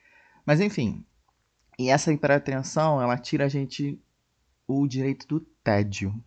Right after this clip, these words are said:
Era isso onde eu queria chegar. A gente tá tão acostumado a fazer tanta coisa que quando a gente não tem o que fazer, a gente tá assim, "Meu Deus, eu não tô fazendo nada." E a gente se culpa por isso, né?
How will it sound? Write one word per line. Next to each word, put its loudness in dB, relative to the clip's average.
Era -2
isso -2
onde -2
eu -4
queria -4
chegar. -8
A -20
gente -10
tá 2
tão 0
acostumado -2
a -2
fazer -4
tanta -4
coisa -4
que -12
quando -2
a 0
gente -4
não -2
tem -4
o -6
que -12
fazer, -4
a -8
gente -4
tá -4
assim, -8
"Meu -2
Deus, -12
eu -4
não -4
tô -6
fazendo -6
nada." -4
E 2
a 4
gente -4
se 0
culpa -4
por -2
isso, -10
né? -10